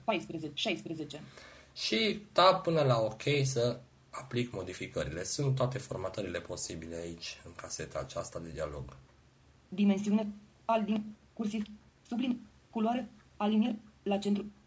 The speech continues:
Speaker 1: alinier, stânga, spații, spație, spații, mărire, micșor, micșor, mărire, proprietate, adăug, actual, numai na-, format, OK button.
Speaker 2: Și apăs butonul OK.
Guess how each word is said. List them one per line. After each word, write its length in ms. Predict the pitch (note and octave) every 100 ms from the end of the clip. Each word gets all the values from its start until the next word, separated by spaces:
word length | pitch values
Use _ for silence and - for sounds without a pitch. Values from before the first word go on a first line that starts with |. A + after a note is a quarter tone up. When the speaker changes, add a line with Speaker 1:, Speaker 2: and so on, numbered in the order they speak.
| _
Speaker 1:
alinier, 360 | G#3 G#3+ A3 G#3+ - - _
stânga, 400 | - A#3 A3+ G3+ - - -
spații, 360 | - A3 G#3 G#3+ - - -
spație, 440 | - G#3+ G#3 A#3+ G#3 - - -
spații, 500 | - G#3+ G#3 G#3 - - -
mărire, 420 | G#3+ G#3+ G#3+ G3+ - - - _
micșor, 380 | G#3 G3+ G3 G3+ - -
micșor, 360 | - G#3 G3+ G3 - - -
mărire, 380 | A3 G#3+ G#3+ A3 - -
proprietate, 440 | G#3+ G3+ G3 G#3+ - - _ -
adăug, 320 | G#3 G3+ G3+ - - -
actual, 400 | G3+ G3+ G3+ G3+ - - -
numai 300 | G#3+ A#3 B3
na-, 240 | G#3+ - - - -
format, 340 | - A3 A#3+ - - - - -
OK 240 | A3 A3 G#3+
button. 360 | F3+ F3 G3+ - - - - - - - - -
Speaker 2:
Și 200 | - -
apăs 500 | D#3+ C3 F3+ E3+ - -
butonul 480 | A2 B2 B2 A2 F2
OK. 200 | -